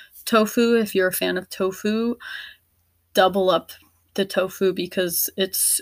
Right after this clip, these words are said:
super light. So you wanna get as much protein as you can. We don't want, like, ten grams of protein. We're looking for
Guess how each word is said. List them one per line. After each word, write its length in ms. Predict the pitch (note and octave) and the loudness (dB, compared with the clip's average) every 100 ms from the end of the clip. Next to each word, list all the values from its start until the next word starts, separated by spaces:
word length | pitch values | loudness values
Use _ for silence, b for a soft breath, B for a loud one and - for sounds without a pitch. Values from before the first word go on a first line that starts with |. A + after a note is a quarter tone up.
| - | -4
super 680 | - - A3 G#3 A3+ A3 | -4 0 -2 0 0 2
light. 640 | F#3+ F#3+ F3+ F3+ A#3 - - | 0 0 2 4 4 2 0
So 320 | - F#3+ F#3 | 2 2 2
you 240 | F3+ F#3+ F#3 | 2 0 -2
wanna 320 | F#3+ F#3+ F#3 | 0 0 0
get 180 | F#3 F3+ | 2 2
as 200 | F3+ - | 2 -2
much 260 | F#3+ - | -4 -6
protein 440 | - F#3+ F#3+ G3 F#3 | -4 -4 -2 -4 -4
as 180 | F#3 | -4
you 60 | F#3 | -6
can. 220 | - F#3 | -4 -2
We 100 | F#3 | 0
don't 200 | F3+ F#3 | 0 0
want, 220 | F#3 F3 | 0 0
like, 180 | - F#3+ | -2 -6
ten 300 | - A3+ A#3+ | -4 2 6
grams 400 | B3 C4 C4 B3 | 6 6 6 4
of 80 | B3 | 2
protein. 480 | - A3+ A3+ A3+ A3 | 0 0 2 2 2
We're 120 | G3+ | 2
looking 360 | G3 G3 G3+ F#3+ | 2 0 -4 -2
for 320 | - D#3 F3+ | -2 -2 -2